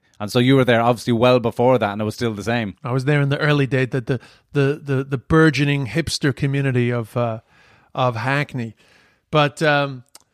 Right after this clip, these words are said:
Speaker 2: yeah, anyway, I mean, it'll be an interesting debate. I mean, I'll be curious to see what they say about Sweden. I'll be curious to see what happens here, 'cause, I mean, Am-, America's fucking opening up, man. Like,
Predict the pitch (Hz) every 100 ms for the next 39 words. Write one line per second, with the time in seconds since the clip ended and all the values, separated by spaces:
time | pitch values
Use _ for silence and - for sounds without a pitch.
0 | _ _ 170 214 202 190 254 233 180 175
1 | 180 180 180 214 233 220 - 190 160 143
2 | 165 180 139 135 143 147 147 156 185 185
3 | 175 139 143 - 165 156 143 135 123 -
4 | 156 143 - 135 - 147 143 131 127 -
5 | 147 147 151 180 233 247 180 202 180 165
6 | 160 147 196 190 143 170 208 208 165 185
7 | 151 185 226 269 185 - 180 156 147 151
8 | 147 135 180 247 143 113 110 - 143 -